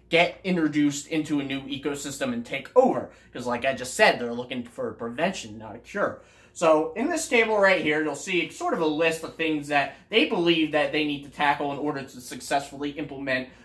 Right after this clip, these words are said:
um, this law in the E U. They talk about, uh, creating an inclusive and dynamic list of species of concern that can be dropped on and off and don't have to go through many, you know, procedures or whatever you wanna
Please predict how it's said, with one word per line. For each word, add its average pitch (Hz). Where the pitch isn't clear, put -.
um, 127
this 135
law 165
in 135
the 127
E 151
U. 185
They 151
talk 160
about, 147
uh, 139
creating 165
an 151
inclusive 165
and 143
dynamic 135
list 185
of 139
species 185
of 135
concern 190
that 143
can 143
be 131
dropped 139
on 143
and 127
off 214
and 147
don't 143
have 147
to 147
go 143
through 139
many, 139
you 131
know, 123
procedures 247
or 147
whatever 196
you 185
wanna 156